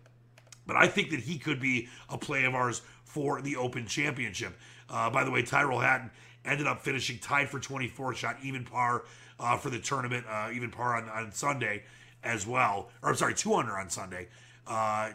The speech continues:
to, uh, finish at least in the top thirty. But I think he is going to be a play of ours, uh, as I like the form that he is in. He's thirty-three to one, along with Dustin Johnson, who will definitely not be a play.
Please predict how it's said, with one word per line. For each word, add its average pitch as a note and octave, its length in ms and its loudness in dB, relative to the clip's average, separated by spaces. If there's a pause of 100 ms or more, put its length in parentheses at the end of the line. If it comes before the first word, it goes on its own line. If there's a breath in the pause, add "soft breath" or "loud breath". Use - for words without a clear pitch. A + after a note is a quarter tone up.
to, A#2+ 320 0
uh, G#2+ 280 2 (360 loud breath)
finish C3 380 -2
at B2+ 80 -6
least C3+ 200 -2
in B2 60 -4
the B2 60 0
top A#2+ 300 2
thirty. B2+ 400 0 (260 loud breath)
But C3+ 100 0
I C#3+ 60 4
think D#3 140 0
he F3 180 -2
is F#3+ 100 2
going E3+ 240 2
to D#3+ 60 0
be D3+ 100 2
a C3+ 80 2
play D3 260 0
of C3 140 0
ours, A2 360 0 (280 loud breath)
uh, B2 120 -2
as A#2+ 120 0
I B2 60 0
like B2 160 -2
the A2+ 80 -12
form C3 260 -6
that A2 80 -10
he E3 260 -2
is A2+ 140 2
in. G#2+ 140 -2
He's A#2+ 160 -4
thirty-three A#2+ 360 -4
to A#2 80 -2
one, A2+ 220 -2 (320 loud breath)
along C3 260 0
with B2 100 0
Dustin B2+ 300 -2
Johnson, B2+ 340 2
who A2+ 40 -6
will A2 80 -6
definitely A#2+ 400 -2
not F3+ 240 8
be E3 100 -2
a B2+ 60 2
play. A2+ 360 -2